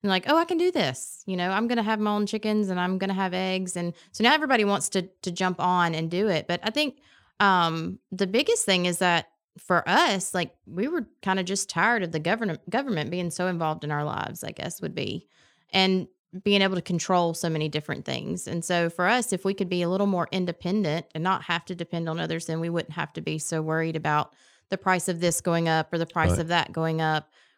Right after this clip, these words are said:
Speaker 1: We were providing most of the things that we needed nutrition-wise at our house. We didn't have to go out and look for it. Um, so, I mean, I think that that has a lot to do with it. People are,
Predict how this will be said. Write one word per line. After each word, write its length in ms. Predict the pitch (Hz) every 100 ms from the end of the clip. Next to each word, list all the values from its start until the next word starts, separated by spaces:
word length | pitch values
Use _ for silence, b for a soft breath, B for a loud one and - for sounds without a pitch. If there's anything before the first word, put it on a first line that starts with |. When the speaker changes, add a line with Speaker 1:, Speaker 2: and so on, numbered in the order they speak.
| _
Speaker 1:
We 160 | 196 196
were 160 | 190 180
providing 560 | - 180 180 180 175
most 280 | 175 175 -
of 100 | 170
the 100 | 165
things 320 | 165 160 156
that 180 | 156 147
we 140 | 165
needed 420 | 160 170 220 160 160
nutrition-wise 920 | 160 - 277 - 180 156 151 156 - _ _ -
at 120 | 170
our 100 | 151
house. 540 | 151 202 190 151 -
We 80 | 165
didn't 140 | 151 160
have 140 | 165
to 60 | 156
go 200 | 156 156
out 240 | 151 156
and 140 | 156 151
look 180 | - -
for 200 | - 101
it. 260 | - - _ -
Um, 420 | 170 - - 180
so, 280 | - 196 185 - _ _ _ _ -
I 40 |
mean, 140 | 214 214
I 60 |
think 300 | 214 254 269
that 120 | 180 170
that 160 | 180
has 180 | 170 160
a 40 |
lot 220 | 165 160 -
to 60 |
do 220 | 151 214
with 160 | 220 139
it. 200 | 151 -
People 300 | 202 208 196
are, 360 | 190 185 180